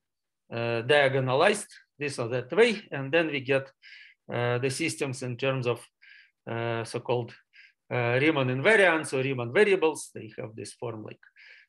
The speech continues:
D T R J plus V J D X R J equals zero, uh, where J, uh, goes over some number of, uh, which is the number of such, uh,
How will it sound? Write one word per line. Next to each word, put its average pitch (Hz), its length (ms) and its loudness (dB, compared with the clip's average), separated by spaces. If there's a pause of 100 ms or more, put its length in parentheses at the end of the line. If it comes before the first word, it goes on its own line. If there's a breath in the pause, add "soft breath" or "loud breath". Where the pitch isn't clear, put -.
D 135 120 -6
T 156 340 -2 (480)
R 117 200 0
J 180 280 4
plus 127 360 -2 (680)
V 123 180 -8
J 123 300 0
D 117 240 -4
X - 180 -10
R - 140 -14
J 151 300 2
equals - 300 -10
zero, 196 440 4 (520 loud breath)
uh, - 60 -16 (440)
where 127 260 -2
J, 151 320 4
uh, - 60 -6 (920)
goes 127 340 0
over 117 280 -4
some 117 320 -12 (960)
number 123 400 -2
of, 110 100 -8 (260)
uh, - 120 -16 (1120)
which - 180 -20
is 113 140 -14
the 123 120 -6
number 127 360 0
of 117 120 -4
such, - 360 -12 (500 loud breath)
uh, 113 80 -4